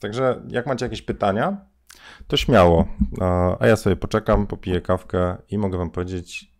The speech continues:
o czym wam mogę powiedzieć. Spróbujmy coś wymyśleć. Jakiś temat z zaległych. <laughs> No,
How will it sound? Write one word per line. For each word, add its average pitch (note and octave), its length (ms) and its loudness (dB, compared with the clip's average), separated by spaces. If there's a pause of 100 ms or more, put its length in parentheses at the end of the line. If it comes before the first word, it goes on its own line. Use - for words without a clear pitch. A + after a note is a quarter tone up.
(180)
o - 140 -8
czym A#2+ 200 -4
wam G2+ 100 -2
mogę G2 220 -4
powiedzieć. D#2 440 -8
Spróbujmy F2+ 360 -8
coś E2+ 180 -12
wymyśleć. - 680 -12
Jakiś - 380 -16
temat E2+ 360 -4
z E2+ 40 -6
zaległych. F2 680 0 (680)
<laughs> - 440 -14 (1200)
No, B2+ 440 6